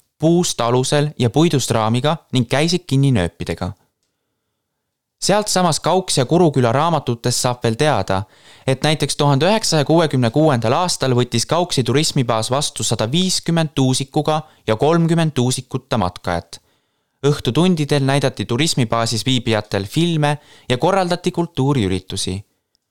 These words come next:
Oli olemas võrk ja sulgpalliväljak, sai mängida lauatennist, koroonat ja piljardit. Lõbusõiduks võis üürida paate ja veejalgrattaid, õpetati matkatarkusi,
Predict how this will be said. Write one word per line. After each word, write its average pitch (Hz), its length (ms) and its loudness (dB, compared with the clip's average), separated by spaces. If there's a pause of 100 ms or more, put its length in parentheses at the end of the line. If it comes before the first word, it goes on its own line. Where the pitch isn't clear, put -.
(160)
Oli 131 140 2
olemas 160 420 2
võrk 170 340 -2
ja - 60 -4
sulgpalliväljak, 98 920 -2 (240)
sai 139 160 0
mängida 143 400 0
lauatennist, 135 800 -2 (260)
koroonat 143 680 0 (160)
ja 156 100 -2
piljardit. 92 720 -4 (640)
Lõbusõiduks 113 760 0 (280)
võis 123 160 -2
üürida 147 340 0
paate 147 520 -2 (260)
ja 127 100 -4
veejalgrattaid, 101 920 -2 (340)
õpetati 113 480 -4
matkatarkusi, 131 880 -4